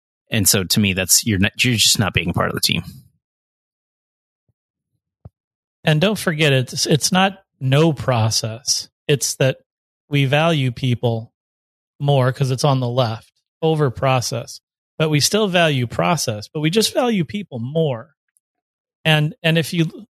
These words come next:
Speaker 2: if you look at X P and you look at Agile in general, they have rigor associated with them. It's not no, it is not no process. Agile is not processless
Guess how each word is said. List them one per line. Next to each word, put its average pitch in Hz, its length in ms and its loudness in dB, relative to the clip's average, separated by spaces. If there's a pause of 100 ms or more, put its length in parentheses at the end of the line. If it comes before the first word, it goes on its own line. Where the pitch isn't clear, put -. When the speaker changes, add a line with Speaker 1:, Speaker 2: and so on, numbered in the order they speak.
(120)
Speaker 2:
if 170 180 2
you 165 100 0
look 214 260 0
at 156 240 0
X 151 240 -2
P 147 300 -2
and 135 140 0
you 123 100 0
look 131 240 -2
at 123 200 -6
Agile 123 360 0
in 117 140 0
general, 143 420 -2 (480)
they 175 240 2
have 131 600 0 (160)
rigor 127 500 0 (460)
associated 135 760 0
with 147 240 0
them. 117 180 -16 (100)
It's - 200 -8
not - 280 -2
no, 147 440 0 (480)
it 156 100 2
is 143 200 0
not 170 260 0 (280)
no 143 360 2
process. 117 880 -8 (720)
Agile 175 360 0
is 135 180 0
not 135 280 0 (300)
processless 123 1040 -2